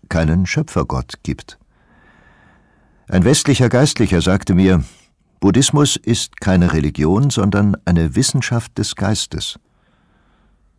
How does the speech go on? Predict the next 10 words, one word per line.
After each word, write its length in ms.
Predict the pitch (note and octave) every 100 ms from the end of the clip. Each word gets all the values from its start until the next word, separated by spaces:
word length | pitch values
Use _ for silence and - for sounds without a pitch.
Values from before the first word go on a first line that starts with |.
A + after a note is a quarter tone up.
| _
Von 160 | -
diesem 240 | A2+ G2+ A2
Standpunkt 500 | - F2+ E2+ G2+ -
aus 260 | B2 -
gehört 380 | - D#2+ E2 F2
der 60 | A2+
Buddhismus 580 | B2 F#2+ E2 - G2+ E2
nicht 360 | E2+ - -
zur 240 | - G2 G2+
Religion. 640 | G#2+ B2 G#2+ D#2+ B1